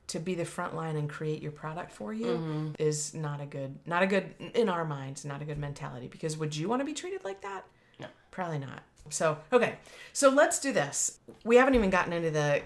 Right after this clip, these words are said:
Speaker 1: imagines yet. Th-, these were, those were just thoughts that for me that I would want, like, just to think about as you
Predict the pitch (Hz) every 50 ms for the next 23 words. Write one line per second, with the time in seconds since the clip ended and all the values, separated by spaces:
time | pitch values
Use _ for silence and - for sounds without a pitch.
0 | - - - 165 165 160 160 160 151 151 147 139 135 135 131 - - 135 123 101
1 | 80 - - - - 180 190 196 - 190 196 214 202 190 185 170 160 165 175 180
2 | 175 175 160 156 147 - - - 147 147 143 - - - - 147 143 - - -
3 | - - - - 175 165 160 156 - - - 220 240 240 262 277 254 220 175 160
4 | 156 151 151 156 160 165 170 170 160 151 147 147 139 139 139 - - 180 175 170
5 | - 262 285 277 - 320 - - - 226 220 220 185 156 147 139 135 - - 160
6 | 170 165 165 175 175 170 165 160